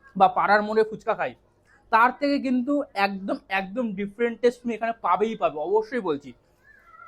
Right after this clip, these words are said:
ফার্স্ট হচ্ছে এই ফুচকাগুলো, যেগুলো সুজি ফুচকা, যেগুলো নরমাল ফুচকার মতো একদমই নয়, একটু মোটা। তোমরা দেখতে পারো, সামনে নিয়ে দেখাচ্ছি তোমাদেরকে। ফুচকাটা দেখতে পাচ্ছ একটু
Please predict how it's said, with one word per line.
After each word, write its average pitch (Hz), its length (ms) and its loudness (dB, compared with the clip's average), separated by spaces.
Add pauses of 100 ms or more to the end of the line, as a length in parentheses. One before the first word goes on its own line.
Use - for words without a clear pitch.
(680)
ফার্স্ট 208 360 -2
হচ্ছে 247 220 2
এই 254 100 -4
ফুচকাগুলো, 214 480 2 (100)
যেগুলো 185 220 0 (100)
সুজি 202 300 -4
ফুচকা, 214 320 -4 (380)
যেগুলো 208 200 -2 (120)
নরমাল 214 380 2
ফুচকার 240 320 -4
মতো 226 100 -4 (120)
একদমই 208 340 -8
নয়, 202 140 -2 (640)
একটু - 220 -6 (140)
মোটা। 233 300 0
তোমরা 233 240 2
দেখতে 202 200 -8
পারো, 208 200 0
সামনে 190 280 -8
নিয়ে 190 140 -8
দেখাচ্ছি 175 340 -6
তোমাদেরকে। 165 340 -6 (1500)
ফুচকাটা 254 460 0
দেখতে 240 200 0
পাচ্ছ 254 220 0
একটু 262 120 -4